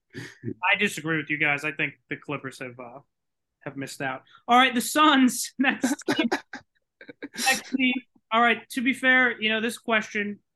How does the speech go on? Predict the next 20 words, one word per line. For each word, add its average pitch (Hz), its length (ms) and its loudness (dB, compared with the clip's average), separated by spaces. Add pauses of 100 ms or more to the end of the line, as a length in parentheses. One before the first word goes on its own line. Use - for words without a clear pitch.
(160)
has 185 200 -6
kind 190 220 2
of 165 80 0
aged 170 340 2
poorly 170 300 0
with 156 140 -4
the 160 80 -10
Chris 165 260 -6
Paul 156 280 -2
news 147 200 -2
today, 143 280 0
but 147 120 -2
I 185 80 2
wrote 247 300 2
this 233 160 -4
all 202 160 -2
before 175 580 -4
that 151 240 0
happened, 139 380 -4
obviously. 131 580 -6